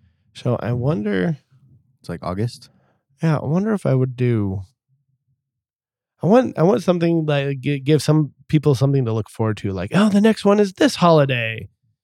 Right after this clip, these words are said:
Speaker 1: 'Cause I feel like, <laughs> especially if you work and you're like, uh, and you get obviously f-, holidays off, you're like, "Oh man, I don't have anything until this day."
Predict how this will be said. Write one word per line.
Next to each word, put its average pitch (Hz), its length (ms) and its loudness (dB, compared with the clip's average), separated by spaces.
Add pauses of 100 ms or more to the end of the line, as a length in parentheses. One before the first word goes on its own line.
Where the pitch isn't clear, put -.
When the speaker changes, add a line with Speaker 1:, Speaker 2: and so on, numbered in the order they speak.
(120)
Speaker 1:
'Cause 139 140 2
I 156 100 6
feel 165 180 4
like, 156 260 2 (340)
<laughs> - 400 -14
especially 147 540 4
if 143 120 0
you 120 80 0
work 135 520 0
and 139 80 -2
you're 127 120 0
like, 110 260 -4
uh, 120 80 -2
and 117 300 -6 (120)
you 123 120 -4
get 117 220 -4
obviously 110 420 -6
f-, - 160 -16 (160)
holidays 110 340 -4
off, 110 300 -2
you're 101 120 -8
like, 101 160 -8 (580)
"Oh 98 200 -2
man, 127 300 0
I 131 40 2
don't 131 140 4
have 127 160 0
anything 123 320 -2
until 104 240 -6
this 107 160 -6
day." 73 260 -12